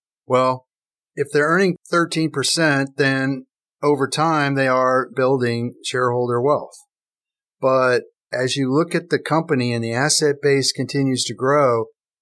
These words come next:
and if that thirteen percent drops to twelve, then it drops to eleven, then it drops to ten percent over the next several years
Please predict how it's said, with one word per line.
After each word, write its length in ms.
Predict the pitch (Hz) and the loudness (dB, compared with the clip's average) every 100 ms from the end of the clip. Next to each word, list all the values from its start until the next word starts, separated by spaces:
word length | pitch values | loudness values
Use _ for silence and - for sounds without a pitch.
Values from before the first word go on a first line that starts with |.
| _ | _
and 120 | - 123 | -8 -8
if 120 | 120 | -2
that 260 | 139 131 - - | 0 0 -2 0
thirteen 420 | 143 139 147 147 | 0 0 0 -2
percent 480 | 151 - 135 120 113 _ - | -2 -2 -2 -4 -8 _ -4
drops 300 | 127 123 - | 0 0 -2
to 80 | 117 | -8
twelve, 600 | - 143 139 127 123 120 _ - | -2 2 4 4 2 0 _ -12
then 160 | 123 135 | -6 -6
it 100 | - | -2
drops 300 | 135 131 - | 0 0 -2
to 80 | |
eleven, 640 | 127 123 135 131 117 113 107 _ _ _ _ _ _ | -2 2 2 2 -2 -8 -12 _ _ _ _ _ _
then 120 | 131 | 0
it 120 | 135 131 | 0 2
drops 280 | 135 127 | 0 0
to 80 | - | -4
ten 220 | - 147 147 | -2 0 0
percent 540 | 139 - 131 120 113 | -2 -2 -2 -2 -4
over 140 | 127 127 | -4 -2
the 120 | 120 | -2
next 240 | 123 - | -2 0
several 260 | 135 127 127 | 0 0 0
years 460 | 135 147 135 123 | 2 2 2 -2